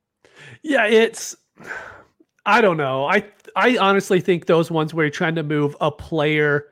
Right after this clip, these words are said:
that you've already drafted for other picks lower in the draft,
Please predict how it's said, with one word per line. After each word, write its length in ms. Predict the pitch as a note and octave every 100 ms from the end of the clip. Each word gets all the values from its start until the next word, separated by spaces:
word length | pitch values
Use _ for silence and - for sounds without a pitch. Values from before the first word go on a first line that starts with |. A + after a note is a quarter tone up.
| _ _
that 160 | - D3+
you've 180 | D#3 C#3
already 600 | - D3+ D#3+ D#3+ D#3+ D#3
drafted 680 | C#3 C#3 C#3 - D3 C#3+
for 500 | - E3 C#3+ C3+ B2+ -
other 200 | D3 D3+
picks 280 | D3 D3+ -
lower 140 | D#3
in 40 | D3+
the 60 |
draft, 300 | C#3+ D3+ D#3